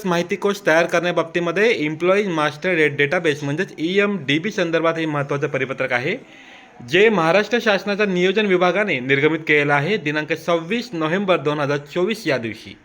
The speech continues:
आपण पाहतोय परिपत्रक. या परिपत्रकाचा, परिपत्रकाचा संदर्भ बघतोय आपण. एकोणीस ऑगस्ट दोन हजार चोवीसचं हे परिपत्रक आहे. त्याला अनुसरून सव्वीस नोव्हेंबर दोन हजार चोवीसला हे परिपत्रक काढलेलं आहे. बघूया आपण काय आहे परिपत्रक.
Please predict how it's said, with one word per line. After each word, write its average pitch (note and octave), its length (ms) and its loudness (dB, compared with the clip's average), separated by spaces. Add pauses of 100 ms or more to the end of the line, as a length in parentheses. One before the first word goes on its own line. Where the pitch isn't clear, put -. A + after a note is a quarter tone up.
(600)
आपण F3 220 0
पाहतोय F#3+ 340 4
परिपत्रक. F#3+ 520 0
या F#3+ 160 2
परिपत्रकाचा, E3 600 2 (240)
परिपत्रकाचा D#3+ 540 0
संदर्भ D#3+ 400 0
बघतोय E3 260 -2
आपण. D#3 220 -2
एकोणीस E3 380 -2
ऑगस्ट E3+ 220 -2
दोन D3 140 0
हजार C#3+ 160 0
चोवीसचं E3+ 540 -4
हे G3 120 0
परिपत्रक F3 500 -4
आहे. E3 180 -2
त्याला D#3 260 -2
अनुसरून D#3+ 440 -2 (640)
सव्वीस F3 380 0
नोव्हेंबर F3+ 300 0
दोन E3 160 2
हजार D#3+ 180 2
चोवीसला F3 500 -2
हे D3+ 100 0
परिपत्रक C#3 460 -2
काढलेलं B2 340 2
आहे. C#3 160 -2
बघूया C3+ 340 0
आपण C#3+ 200 -2
काय C#3 200 0
आहे C#3+ 160 -2
परिपत्रक. E3+ 500 -6